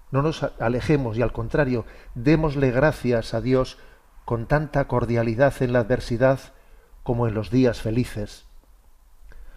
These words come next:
Su sabiduría ve mejor que nosotros lo que nos conviene. Os pido, pues, que estéis contenta,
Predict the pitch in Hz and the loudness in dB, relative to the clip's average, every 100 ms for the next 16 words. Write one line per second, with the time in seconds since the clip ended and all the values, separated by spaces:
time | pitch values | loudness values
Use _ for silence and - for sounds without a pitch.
0 | - - 135 - 120 123 117 143 156 143 | -20 -8 -6 -2 0 0 2 2 4 2
1 | 110 139 147 135 - 135 - 123 117 147 | 4 4 6 2 -2 -2 -2 -2 -2 -4
2 | 143 120 123 131 117 120 - 117 120 135 | -2 -4 -2 -2 -4 -6 -6 -4 0 0
3 | 104 101 _ _ _ _ _ - - - | 0 -10 _ _ _ _ _ -20 -20 -20
4 | - - - 120 - 156 147 - 117 110 | -20 -20 -14 -6 0 2 0 -2 -4 -4
5 | - - - 135 127 - 117 131 113 - | -6 -10 -2 0 0 -2 -4 -2 -2 -4
6 | 95 | -10